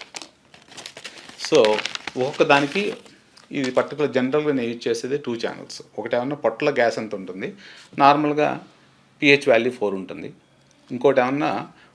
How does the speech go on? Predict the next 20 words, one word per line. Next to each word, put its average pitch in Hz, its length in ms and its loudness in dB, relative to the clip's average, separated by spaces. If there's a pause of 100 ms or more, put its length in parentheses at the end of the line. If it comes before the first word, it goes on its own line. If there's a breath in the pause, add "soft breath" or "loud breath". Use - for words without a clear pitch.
(120)
ఫుడ్ 139 220 0
పైప్‌లో 113 260 6
ఉంటుంది, 90 260 -12
ఇది 87 100 -14
పైన 87 240 -6 (1400 soft breath)
ఇంకో 98 140 -10
మెటల్ 95 320 -10
పీస్ - 200 -12
ఇది. - 180 -20 (380)
So, 107 200 4 (120)
అదేం 123 340 0
చేస్తుంది? 98 560 -6 (340 loud breath)
It 113 60 -8
will 120 160 -6
give 120 140 -4
you 131 220 4 (440)
ఛాతీలోకి 117 480 4
గుండె 117 260 -2
వెనకాల 113 300 -2
ఉన్న 101 180 -6